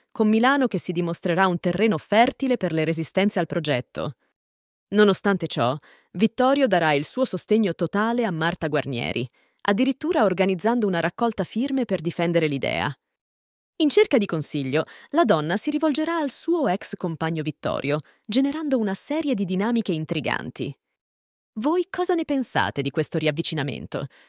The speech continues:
Scrivetelo nei commenti e iscrivetevi al canale, amici e amiche. Mentre la passione per il progetto li avvicina, Marta dovrà fare i conti con una situazione complicata proveniente dagli States. Tom,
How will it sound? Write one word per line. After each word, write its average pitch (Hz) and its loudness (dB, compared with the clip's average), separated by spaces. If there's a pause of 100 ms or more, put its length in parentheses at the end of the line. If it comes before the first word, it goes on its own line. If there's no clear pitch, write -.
(120)
Scrivetelo 294 2
nei 254 2
commenti 254 0
e 247 6
iscrivetevi 240 2
al 202 2
canale, 151 0
amici 240 0
e 311 4
amiche. 160 0 (720)
Mentre 254 4
la 202 4
passione 220 2
per 156 -2
il 147 -4
progetto 170 0
li 151 0
avvicina, 139 -2 (380)
Marta 254 -2
dovrà 180 0
fare 196 -2
i 170 0
conti 226 -2
con 185 -4
una 170 -2
situazione 180 -2
complicata 202 -2
proveniente 165 -2
dagli 143 -2
States. - -8 (800)
Tom, 165 2